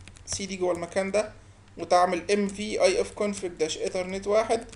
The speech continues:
لاي اف config داش، اسف، ايثرنت زيرو لايثرنت واحد. فيم اي اف config داش ايثرنت واحد كده، والديفايس دي اسمها ايثرنت واحد.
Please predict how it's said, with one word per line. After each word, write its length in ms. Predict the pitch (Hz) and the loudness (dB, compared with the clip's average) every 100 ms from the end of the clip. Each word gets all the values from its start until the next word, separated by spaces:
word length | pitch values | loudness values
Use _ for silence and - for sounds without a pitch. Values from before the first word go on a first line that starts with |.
| - - - | -20 -20 -12
لاي 320 | - 180 190 196 | 2 4 4 2
اف 120 | - - | 0 -2
config 380 | 196 196 196 190 | -2 0 -2 0
داش، 720 | 170 170 175 175 175 - - - - - - - - - - | 4 6 6 2 -2 -4 -8 -14 -20 -20 -20 -20 -20 -10 4
اسف، 280 | 185 202 - | 4 4 2
ايثرنت 340 | 208 196 196 | 2 2 0
زيرو 360 | 185 214 233 - - 180 | -2 0 0 -2 -8 -6
لايثرنت 640 | 170 190 190 190 190 196 | 0 2 2 0 0 -2
واحد. 220 | 131 - - - - - - - - - 165 | -4 -6 -18 -20 -20 -20 -20 -20 -20 -16 -2
فيم 300 | 190 208 - | 0 2 2
اي 240 | 185 151 | 2 2
اف 100 | 180 - | 0 -2
config 440 | 202 202 - 202 | -4 -2 -2 -2
داش 300 | 196 160 160 | 0 -2 -2
ايثرنت 540 | - 196 196 185 190 196 | 0 0 2 0 -2 2
واحد 280 | 196 196 - | 0 0 -4
كده، 300 | 220 226 254 - - - - - - | 0 0 -2 -8 -20 -20 -20 -14 -6
والديفايس 500 | 175 170 196 101 196 | -4 -2 2 2 0
دي 120 | 208 | -4
اسمها 440 | 202 202 202 101 - - - - - - - - - - - - - - - - - | -4 0 0 -2 -6 -16 -20 -20 -20 -20 -20 -20 -20 -20 -20 -20 -20 -20 -20 -20 -10
ايثرنت 580 | 208 196 190 180 196 196 | -4 0 2 2 -2 0
واحد. 380 | 196 262 - | 0 2 -2